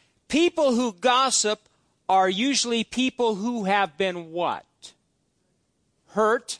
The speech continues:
we'll count that, or offended. Hurt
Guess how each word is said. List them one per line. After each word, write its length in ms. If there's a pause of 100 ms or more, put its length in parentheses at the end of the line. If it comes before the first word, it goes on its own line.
we'll 160
count 380
that, 340
or 140
offended. 500 (1600)
Hurt 360